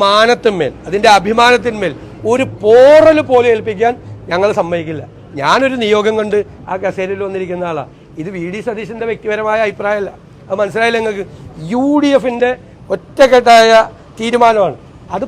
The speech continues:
പറയാൻ എന്നെ ചുമതലപ്പെടുത്തിയെന്ന് മാത്രമേ ഉള്ളൂ. പറയാൻ ഞാനല്ലേ പറയേണ്ടത്, യു ഡി എഫ് ചെയർമാൻ എന്ന നിലയിൽ പറയാൻ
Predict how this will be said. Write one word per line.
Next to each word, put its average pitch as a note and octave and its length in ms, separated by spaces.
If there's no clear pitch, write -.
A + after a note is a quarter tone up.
പറയാൻ F3+ 500
എന്നെ C4 200
ചുമതലപ്പെടുത്തിയെന്ന് G#3 680
മാത്രമേ D#3+ 260
ഉള്ളൂ. A2 100
പറയാൻ G3 340
ഞാനല്ലേ A#3+ 340
പറയേണ്ടത്, F#3 360
യു F#3+ 120
ഡി A3 80
എഫ് G#3 140
ചെയർമാൻ A#3 320
എന്ന A#3 120
നിലയിൽ A#3 180
പറയാൻ G3 340